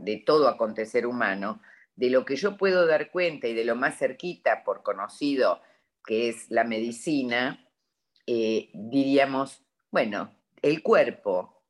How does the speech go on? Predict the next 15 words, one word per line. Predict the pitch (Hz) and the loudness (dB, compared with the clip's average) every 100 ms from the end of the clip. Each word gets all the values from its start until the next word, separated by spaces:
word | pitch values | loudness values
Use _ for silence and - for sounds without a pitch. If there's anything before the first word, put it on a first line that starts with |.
| _ | _
y | 147 | -2
el | 143 | 0
psiquismo | 139 165 - 226 226 220 226 240 247 _ _ _ | -2 -10 -4 -4 -4 -4 -4 -4 -8 _ _ _
participan | 147 143 156 151 202 196 180 170 | -2 -2 -8 -8 -10 -2 -2 -2
activamente | - - 165 165 170 160 160 - 165 170 - _ _ _ | -6 -8 0 0 0 -6 -10 -4 -2 -2 -6 _ _ _
y | 139 | -10
se | - 147 | 0 2
entre-, | 139 139 143 131 - | 2 2 2 2 -6
entrecruzan, | 127 123 139 147 170 117 117 - - | -6 -2 -2 2 2 2 0 0 -6
entrecruzan | 135 - 143 147 156 151 113 107 | -2 0 0 -2 -4 0 0 0
en | 127 127 | -4 -4
distintas | 127 208 226 240 - | -4 -2 0 0 2
proporciones, | 156 - 113 - - 262 151 107 - | 0 2 -2 -2 0 2 2 0 -8
por | 107 - | -8 -8
supuesto, | 156 - 175 123 - _ 196 262 | -12 -4 0 0 -2 _ -4 -4